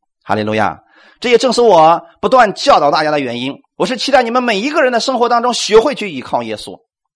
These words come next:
不等一下掉到黑暗里边去了，你只要呼喊耶稣，耶稣的光芒照进来，你就不再惧怕了。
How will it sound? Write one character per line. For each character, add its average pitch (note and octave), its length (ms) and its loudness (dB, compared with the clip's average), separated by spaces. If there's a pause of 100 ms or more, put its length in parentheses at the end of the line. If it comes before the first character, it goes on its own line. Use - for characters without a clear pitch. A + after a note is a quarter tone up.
(500)
不 A3+ 80 -2
等 B3 160 2
一 A3+ 60 -8
下 G#3 140 2
掉 G#3+ 140 2
到 F#3 80 2
黑 A3 120 0
暗 G#3+ 80 2
里 E3+ 80 -2
边 D3+ 100 -2
去 F3 140 -6
了， - 220 -2 (200)
你 A3+ 100 -4
只 A#3 100 -4
要 A#3 120 4
呼 A3 220 0
喊 D#3 240 -4
耶 F#3+ 100 0
稣， F#3+ 180 -6
耶 G#3 80 -4
稣 G3+ 100 -8
的 F#3+ 100 -2
光 A#3+ 240 2
芒 F3+ 180 -4
照 F#3 200 2
进 D3 120 -4
来， C3 140 -2
你 C#3 80 -8
就 C3+ 100 -8
不 C3 140 -6
再 C3+ 120 -4
惧 A#2+ 120 -10
怕 G2+ 220 -10
了。 D#2+ 80 -10